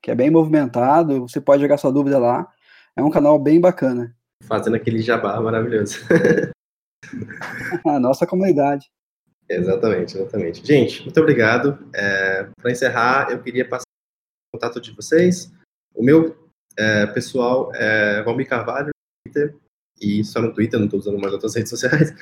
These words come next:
Speaker 2: <laughs> Mas quem quiser me encontrar no Slack, também no Android F B R, é Valmir Carvalho, e no Twitter, Valmir Carvalho.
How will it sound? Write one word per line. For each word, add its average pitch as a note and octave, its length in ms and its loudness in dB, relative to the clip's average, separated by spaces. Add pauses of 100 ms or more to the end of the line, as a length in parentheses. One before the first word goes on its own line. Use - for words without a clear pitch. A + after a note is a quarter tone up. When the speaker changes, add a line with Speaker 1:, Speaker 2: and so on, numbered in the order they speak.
(120)
Speaker 2:
<laughs> - 220 -20
Mas A#2+ 640 4
quem D3 140 4
quiser C#3+ 220 4
me D3 80 6
encontrar C#3 380 2
no B2+ 120 0
Slack, B2 400 0
também A#2 180 -2
no A#2+ 80 2
Android A#2 240 0
F A2+ 100 -2
B - 120 -4
R, B2 220 0
é - 40 -12
Valmir A#2+ 220 -4
Carvalho, C3 360 -4 (300)
e B2 60 -10
no B2 100 0
Twitter, B2 260 -4
Valmir A#2+ 200 -2
Carvalho. C3 500 -6